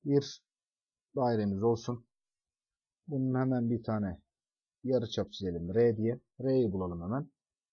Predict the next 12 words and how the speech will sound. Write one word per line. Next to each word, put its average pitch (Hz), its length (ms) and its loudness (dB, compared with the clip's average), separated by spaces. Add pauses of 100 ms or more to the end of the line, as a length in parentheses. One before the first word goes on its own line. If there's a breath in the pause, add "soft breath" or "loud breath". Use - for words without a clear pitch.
(640)
Şimdi - 220 -2 (140)
alanı 165 320 6
yirmi 175 300 4
sekiz 185 320 -2
tam 185 260 0 (140)
yüzde 156 260 2
yirmi 160 220 4
altı. 113 220 0
Alan 175 300 4
formülü 160 500 4 (680)
pi 220 260 4
çarpı 170 600 4